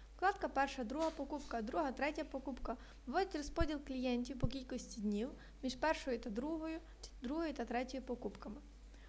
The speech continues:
По горизонталі відображається кількість днів, а по вертикалі — кількість людей.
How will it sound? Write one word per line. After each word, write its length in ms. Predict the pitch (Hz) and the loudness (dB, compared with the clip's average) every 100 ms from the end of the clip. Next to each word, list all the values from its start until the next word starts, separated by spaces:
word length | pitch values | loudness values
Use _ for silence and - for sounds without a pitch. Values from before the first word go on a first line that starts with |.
| - | -6
По 80 | - | 4
горизонталі 880 | 403 381 311 254 254 226 208 214 320 - - - | 6 6 4 4 4 4 4 2 -2 -10 -8 -2
відображається 920 | 240 240 277 226 214 208 233 - 359 | 0 2 2 4 4 4 2 -2 -6
кількість 440 | - 262 - 285 | -4 -6 -4 0
днів, 260 | 233 208 240 - - - - - - - - - - - - - - - - - - - | 2 2 0 -6 -14 -14 -12 -12 -12 -12 -12 -12 -12 -14 -14 -14 -14 -14 -14 -14 -12 0
а 100 | 285 | 2
по 120 | 294 | 4
вертикалі — 720 | 247 247 247 226 202 254 339 | 4 2 0 0 0 0 -2
кількість 420 | - 302 320 - | -4 -2 -2 -2
людей. 320 | 262 208 214 | -2 0 -2